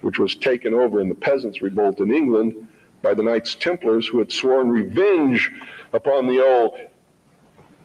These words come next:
Hospitallers of Saint John's, which later became the Knights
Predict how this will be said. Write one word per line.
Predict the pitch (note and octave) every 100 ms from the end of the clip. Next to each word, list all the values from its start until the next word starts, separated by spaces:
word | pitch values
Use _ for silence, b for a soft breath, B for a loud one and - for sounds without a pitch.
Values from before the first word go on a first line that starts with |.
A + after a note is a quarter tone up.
| - - -
Hospitallers | C#3+ - - A#2+ C#3 C#3 B2 A#2+ B2
of | G#2+
Saint | - C#3 C3 -
John's, | C3 A#2+ A#2+ B2 C#3
which | B2 -
later | A2+ A#2 A2
became | G#2+ A#2 A2
the | A2
Knights | G#2+ G#2 - - -